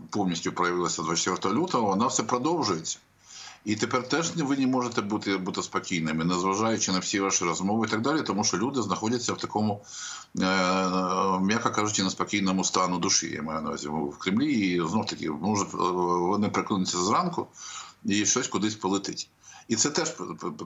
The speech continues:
вони розуміють. Але поки що от такий міф о тому, що, що Путін дійде до якогось, до якоїсь межі, а далі не піде, а далі ми з ним поговоримо,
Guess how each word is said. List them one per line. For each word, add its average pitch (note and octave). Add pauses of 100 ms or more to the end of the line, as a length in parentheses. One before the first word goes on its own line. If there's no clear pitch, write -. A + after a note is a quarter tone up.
(100)
вони E2+
розуміють. D#2
Але G#2
поки B2
що A2
от G2
такий G#2
міф A#2
о G2+
тому, G2
що, F2 (640)
що G2+
Путін F#2
дійде F2+
до F2
якогось, F#2+
до F#2+
якоїсь F#2+
межі, F#2+
а E2
далі F2+
не F2
піде, E2+
а -
далі F#2
ми F2+
з E2
ним F2
поговоримо, E2+